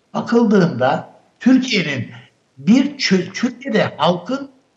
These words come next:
çözülmesi isteniyor. Yani bunun üzerinden bile, koronavirüsü üzerinden bile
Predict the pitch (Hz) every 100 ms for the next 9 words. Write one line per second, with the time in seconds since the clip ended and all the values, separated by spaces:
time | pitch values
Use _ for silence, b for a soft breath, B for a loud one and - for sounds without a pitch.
0 | _ - 262 - 226 185 247 247 226 254
1 | 247 - - 110 _ _ _ _ _ _
2 | _ _ _ _ _ _ _ _ _ _
3 | - 160 208 196 131 147 226 349 359 202
4 | 220 175 165 147 139 127 123 110 110 B
5 | B - 208 254 285 254 190 196 233 208
6 | - 269 196 196 180 185 190 226 277 196
7 | 185 226 -